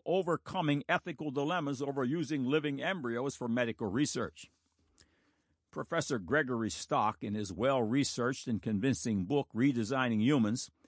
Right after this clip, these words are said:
Our Inevitable Genetic Future, argues that stopping what we have already started, planned genetic enhancement of humans,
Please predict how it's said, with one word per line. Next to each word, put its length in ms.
Our 260
Inevitable 840
Genetic 560
Future, 580
argues 540
that 200
stopping 640
what 180
we 180
have 160
already 480
started, 580
planned 420
genetic 540
enhancement 540
of 120
humans, 380